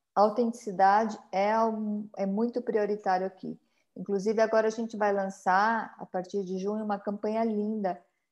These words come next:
chama, é, Diversidade é Cuidar, né? São pessoas que representam, né, a, é, cada um,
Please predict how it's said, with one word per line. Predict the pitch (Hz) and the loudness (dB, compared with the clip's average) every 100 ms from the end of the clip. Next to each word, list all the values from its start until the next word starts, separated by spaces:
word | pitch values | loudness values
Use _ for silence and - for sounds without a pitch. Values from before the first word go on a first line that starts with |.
| _ | _
chama, | 196 190 185 190 | -6 0 2 0
é, | 190 190 180 180 180 175 175 175 | 2 2 4 4 4 4 4 2
Diversidade | 175 185 196 - 202 180 185 208 214 | 0 2 0 0 -2 4 6 6 2
é | 226 | -2
Cuidar, | - 269 190 175 156 160 - - | 0 0 6 6 6 2 -6 -6
né? | 175 208 226 _ _ _ _ - - | -2 -2 -2 _ _ _ _ -18 -18
São | - 269 | -2 0
pessoas | 311 302 349 339 | 2 6 6 8
que | 320 | 6
representam, | 311 302 247 208 233 320 - 208 202 | 8 10 8 8 4 4 0 -2 0
né, | 247 240 | 2 4
a, | 202 190 - _ _ - | 2 0 -8 _ _ 2
é, | 190 185 | 4 4
cada | 190 240 233 247 | 6 4 8 8
um, | 247 302 392 427 | 8 4 -2 -6